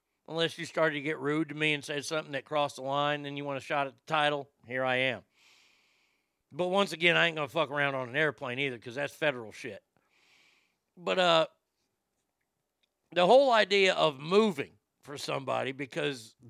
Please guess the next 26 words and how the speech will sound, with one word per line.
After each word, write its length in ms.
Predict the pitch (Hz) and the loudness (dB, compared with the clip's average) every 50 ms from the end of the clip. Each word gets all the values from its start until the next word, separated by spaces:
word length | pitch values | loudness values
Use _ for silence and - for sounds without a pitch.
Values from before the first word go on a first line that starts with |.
| 110 113 | -6 0
they 260 | 151 170 196 208 214 | 2 4 4 4 2
didn't 400 | 175 190 190 185 196 190 175 147 | 0 -2 -4 -4 -6 -10 -12 -12
dec-, 320 | 151 139 - 175 170 165 | -12 -12 -12 -12 -10 -4
they 160 | 170 190 214 | -2 -2 -2
decided 680 | 220 196 202 - - 190 180 180 180 175 170 156 135 143 | -2 -4 -6 -6 -2 0 2 2 2 2 0 -4 -6 -8
not 380 | 151 165 175 180 180 - - | -6 -4 -2 -2 -4 -6 -10
to 100 | 143 175 | -10 -10
do 260 | 170 147 160 160 156 | -8 -6 -4 -2 -2
it 120 | 156 156 - _ _ _ _ _ _ _ _ _ _ _ | -4 -4 -6 _ _ _ _ _ _ _ _ _ _ _
the 140 | - 151 143 | -8 -4 0
right 260 | 143 143 143 - _ | 0 0 0 0 _
way. 220 | - 92 - _ _ _ _ _ _ _ _ _ _ _ _ _ _ _ _ _ _ _ _ _ _ _ _ _ _ _ _ _ _ _ _ _ _ _ _ _ _ _ _ _ _ _ _ _ _ _ _ _ _ _ | -14 -20 -20 _ _ _ _ _ _ _ _ _ _ _ _ _ _ _ _ _ _ _ _ _ _ _ _ _ _ _ _ _ _ _ _ _ _ _ _ _ _ _ _ _ _ _ _ _ _ _ _ _ _ _
It's 100 | - - | -6 -2
like 180 | 208 202 196 175 | 0 0 2 2
we, 160 | 208 214 202 | 2 0 2
we 140 | 208 214 202 | 2 2 2
had 200 | 196 190 190 180 | 2 2 0 -2
this 180 | 185 170 - | -4 -4 -4
incident 400 | 175 175 147 - 147 147 143 135 | -4 -6 -8 -8 -8 -8 -6 -4
happen 260 | 143 139 139 - 135 127 | -2 -4 -4 -4 -6 -12
at 120 | 117 127 | -10 -4
Love 200 | 135 139 135 113 | -2 -2 -2 -4
Field 340 | - - 135 127 120 110 104 | -6 -8 -8 -6 -6 -8 -8
here 180 | 131 123 113 107 | -8 -8 -8 -8
in 80 | 98 | -10
Dallas. 560 | 92 120 113 92 78 - - - - - - | -10 -10 -10 -12 -14 -18 -20 -20 -20 -20 -20